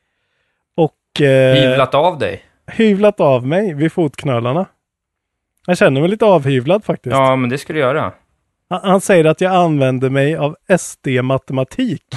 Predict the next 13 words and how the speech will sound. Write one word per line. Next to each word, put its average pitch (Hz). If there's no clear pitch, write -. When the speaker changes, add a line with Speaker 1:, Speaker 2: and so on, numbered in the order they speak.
Speaker 2:
<laughs> 156
Ja, 143
det 123
är 131
ju 135
en 120
väldigt, 113
det 123
är 113
väldigt 113
hårt 98
sagt. -
Speaker 1:
Ja. 127